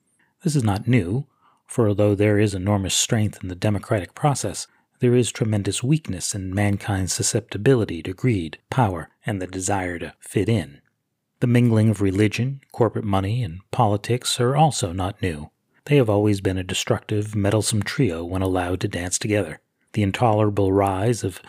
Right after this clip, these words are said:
theocratic influence has found welcoming arms. Its embrace kills democracy, and we would do well to begin exorcising its stench from our laws.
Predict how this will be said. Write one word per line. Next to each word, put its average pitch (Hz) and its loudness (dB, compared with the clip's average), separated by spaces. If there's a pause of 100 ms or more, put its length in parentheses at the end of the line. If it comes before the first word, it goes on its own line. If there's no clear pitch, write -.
(140)
theocratic 104 0
influence 107 0
has - 0
found 110 2
welcoming 113 2
arms. 123 -2 (140)
Its - -4
embrace 101 0
kills 110 0
democracy, 104 0
and 139 2
we 151 4
would 143 0
do 151 4
well 120 2
to 95 -10
begin 110 2
exorcising 95 -2
its 104 -2
stench 104 0
from 87 -6
our 92 -2
laws. 92 -2